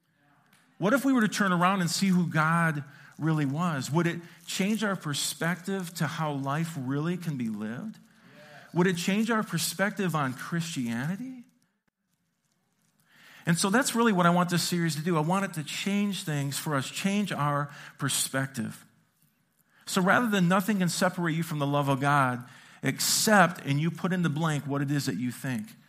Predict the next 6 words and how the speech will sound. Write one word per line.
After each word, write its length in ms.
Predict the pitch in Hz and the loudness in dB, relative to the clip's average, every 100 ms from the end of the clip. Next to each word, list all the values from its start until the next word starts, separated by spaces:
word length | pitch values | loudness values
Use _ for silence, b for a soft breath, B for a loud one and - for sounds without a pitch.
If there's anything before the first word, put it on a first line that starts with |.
| b b | b b
What 120 | - 160 | -2 0
about 260 | 151 147 | 2 0
this? 260 | 143 120 120 | 0 -2 -2
Love 500 | 131 143 156 165 - B B B - | -2 0 0 -2 -6 B B B 0
never 300 | 120 123 120 | 2 2 2
dies. 520 | 117 113 110 110 - | 2 2 -2 -6 -12